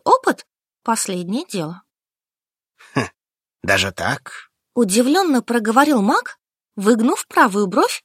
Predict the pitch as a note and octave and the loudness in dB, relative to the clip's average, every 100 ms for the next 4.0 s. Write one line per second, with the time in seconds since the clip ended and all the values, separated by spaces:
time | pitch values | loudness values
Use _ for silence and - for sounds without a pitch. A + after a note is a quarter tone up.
0 | _ C#4+ C4+ C4 G3+ F3 G3+ G#3+ E4 F#4 | _ -2 2 0 2 0 0 0 0 0
1 | - F3+ - - A#3 _ _ _ _ _ | -4 -6 -6 -8 -8 _ _ _ _ _
2 | _ _ _ _ _ - D3+ A3+ - B2+ | _ _ _ _ _ -4 0 2 2 2
3 | F#2 F2+ - G#2 F#2+ D#2 E2 D2 D2+ | 0 -6 -6 -6 -6 -8 -10 -12 -20